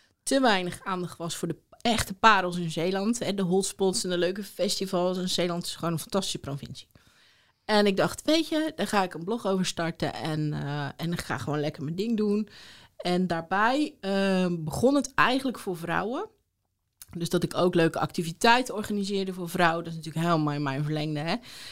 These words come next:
Ehm, waarbij, ehm, eigenlijk voorbij de concurrentie, voorbij de onderlinge jaloezie, voorbij gewoon verbinden. Dat is, dat is, dat is denk ik, eh, wat ik wilde.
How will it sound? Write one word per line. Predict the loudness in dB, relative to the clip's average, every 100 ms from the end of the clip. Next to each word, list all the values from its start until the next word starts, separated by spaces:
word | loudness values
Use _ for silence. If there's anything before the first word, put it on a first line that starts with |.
| -16 -4
Ehm, | 0 2 2 0 -2 -4
waarbij, | -4 -4 -2 0 -2 -4 -8
ehm, | -6 -4 -2 -4 -6 -4
eigenlijk | 0 2 2 -4 -6
voorbij | -6 -4 2 2 4 0
de | -2
concurrentie, | -4 -2 0 0 2 0 -2
voorbij | -4 -8 0 2 2
de | -2
onderlinge | -6 -6 -4 -2 -2 0
jaloezie, | 0 0 0 0 2 2 0
voorbij | -2 0 2 0
gewoon | -4 -4 -2
verbinden. | 2 4 4 2 -6 -6
Dat | -4 -2
is, | -4 -4
dat | -4 -4
is, | -6 -6
dat | -8
is | -8
denk | -8 -8
ik, | -8 -8
eh, | -6 -6
wat | -6
ik | -8
wilde. | -4 -4 -2 -4